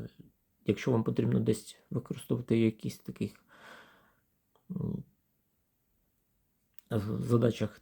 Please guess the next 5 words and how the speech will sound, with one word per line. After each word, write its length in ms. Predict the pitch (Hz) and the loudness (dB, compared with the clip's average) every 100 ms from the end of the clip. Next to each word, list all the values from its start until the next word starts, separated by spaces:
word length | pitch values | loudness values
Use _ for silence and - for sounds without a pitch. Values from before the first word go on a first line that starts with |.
| - | -2
там, 260 | 110 107 | 2 2
де 300 | 107 101 127 - - - _ _ _ _ _ - _ _ _ _ - - - _ _ _ _ _ _ - - | 2 2 0 -6 -12 -20 _ _ _ _ _ -20 _ _ _ _ -20 -20 -20 _ _ _ _ _ _ -8 0
він 260 | 117 120 | 4 6
може 220 | 113 110 | 6 4
знадобитись, 880 | 107 117 120 131 143 196 190 - - | 4 4 4 4 4 4 4 0 -4